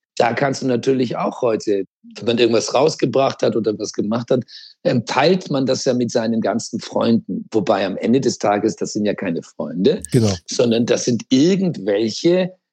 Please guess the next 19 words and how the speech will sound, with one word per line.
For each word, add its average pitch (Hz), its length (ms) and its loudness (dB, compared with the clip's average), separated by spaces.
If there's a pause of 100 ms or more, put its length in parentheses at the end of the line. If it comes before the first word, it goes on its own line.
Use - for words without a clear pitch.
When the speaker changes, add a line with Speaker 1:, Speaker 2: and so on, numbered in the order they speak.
Speaker 1:
bekannte 131 680 -2
Menschen, 127 600 -2
die 123 240 -2
irgendwas 151 600 2
teilen, 135 600 0
die - 180 -10
irgendwie 165 340 -2
mit 127 260 -6
dir 143 160 2
was 123 180 -2
zu 107 140 -8
tun 120 320 -2
haben. 143 180 -2
Ganz 131 540 -4
krank 123 340 0
für 139 120 -4
mich 127 220 -2
das 117 220 -2
TikTok. 180 600 0